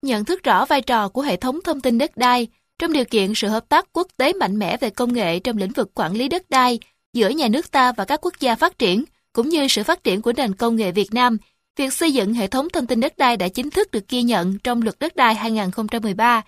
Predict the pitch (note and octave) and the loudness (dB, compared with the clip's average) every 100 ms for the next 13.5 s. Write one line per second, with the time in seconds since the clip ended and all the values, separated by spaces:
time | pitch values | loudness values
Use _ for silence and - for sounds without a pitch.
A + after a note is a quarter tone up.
0 | _ _ _ E4+ D4 A#3 G#3+ G3 C4 A#3 | _ _ _ -2 0 0 0 0 -2 -2
1 | A3+ - F3 A#3 D4+ F4 F#3+ D4 - G#3+ | -4 -2 -2 -2 -2 0 0 0 -2 -4
2 | C4+ C4+ C#4 E4 A#3+ A#3 A3 G3 _ _ | -2 0 0 -2 -2 0 0 -4 _ _
3 | - C4+ A#3+ A3 B3 G4 - _ _ _ | -10 -2 2 6 6 4 -4 _ _ _
4 | _ _ _ _ _ _ _ C#4+ D#4+ G#4 | _ _ _ _ _ _ _ -4 -2 -2
5 | A#4+ _ _ _ - B3+ A#3 A3+ - C4 | -4 _ _ _ 2 4 4 2 0 0
6 | B3 C4 B3+ B3+ C4 B3 A3 - A#3+ A#3+ | 0 -2 -2 0 2 2 -2 -2 -2 0
7 | B3 B3 B3 A#3+ A3+ G#3 - D4+ F4+ C4 | -2 4 6 6 2 -4 -2 -2 2 2
8 | A#3 A3 A3+ G#3+ E3+ A3+ G#3+ A3+ G#3+ F#3+ | 2 0 -2 -2 -2 -4 -4 -2 -2 0
9 | G#3 A3+ G#3+ _ _ _ _ E4 - D#4+ | 2 2 -2 _ _ _ _ -2 -2 -4
10 | - G#4 _ _ _ _ _ _ _ _ | -2 -4 _ _ _ _ _ _ _ _
11 | _ _ _ _ F#4 G4+ C4+ G3 - C4+ | _ _ _ _ -4 0 2 2 2 0
12 | A#3 F#3+ G#3+ F#3+ A#3+ D4 F4 B3 B3 A3+ | 2 0 -2 -4 -4 -4 -4 -2 0 0
13 | D4+ - B3+ A#3+ | 0 2 4 4